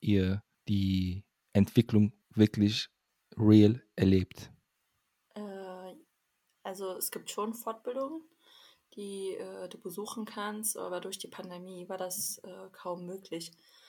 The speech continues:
Speaker 2: Ich hatte an zwei Seminaren online teilgenommen, das ging.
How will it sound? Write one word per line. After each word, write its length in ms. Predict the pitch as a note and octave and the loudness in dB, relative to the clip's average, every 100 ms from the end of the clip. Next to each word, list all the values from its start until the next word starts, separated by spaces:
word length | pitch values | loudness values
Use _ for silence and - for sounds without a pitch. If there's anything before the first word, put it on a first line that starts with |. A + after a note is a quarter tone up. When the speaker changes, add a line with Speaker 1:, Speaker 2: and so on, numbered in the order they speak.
| - _ _ _ | -20 _ _ _
Speaker 2:
Ich 180 | - - | -8 -8
hatte 440 | F3+ - F3 E3+ | -8 -8 -6 -8
an 160 | F3 F3 | -8 -6
zwei 720 | - - F3 F3 F3 E3+ E3 | -6 -6 -6 -6 -8 -10 -14
Seminaren 680 | - F3 F3 E3+ E3+ F#3+ F3 | -14 -14 -10 -8 -6 -6 -10
online 340 | D#3+ F3+ F3+ | -12 -12 -14
teilgenommen, 800 | E3+ F#3 F#3 G3 G3 A3 C4 C4 - | -14 -16 -16 -16 -14 -10 -10 -12 -10
das 200 | G3 - | -10 -8
ging. 340 | F#3 B3 - | -8 -8 -12